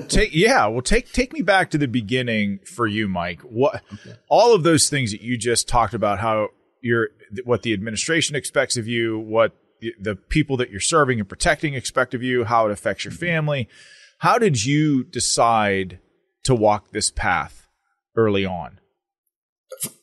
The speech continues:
Speaker 2: You know, I go back, Sean, and I think about it. And, um,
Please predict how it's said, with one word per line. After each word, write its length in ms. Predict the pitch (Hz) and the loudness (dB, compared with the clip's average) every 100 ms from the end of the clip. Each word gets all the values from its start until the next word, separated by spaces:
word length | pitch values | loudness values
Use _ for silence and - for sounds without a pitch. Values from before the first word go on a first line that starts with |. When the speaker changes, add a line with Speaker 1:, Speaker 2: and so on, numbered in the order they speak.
| - | 0
Speaker 2:
You 100 | 165 | 4
know, 120 | 180 | 4
I 60 | 190 | 4
go 220 | 240 220 | 4 2
back, 480 | 226 190 180 196 185 | 2 2 2 0 -2
Sean, 300 | - 190 190 | 0 2 4
and 100 | 156 | 4
I 80 | 120 | 2
think 320 | - 151 151 | 0 -2 0
about 360 | 139 160 160 | 0 4 4
it. 340 | 165 160 160 - - | 4 0 -2 -16 -4
And, 340 | 123 117 120 | 0 2 4
um, 560 | 120 120 123 117 107 | 4 2 0 -4 -8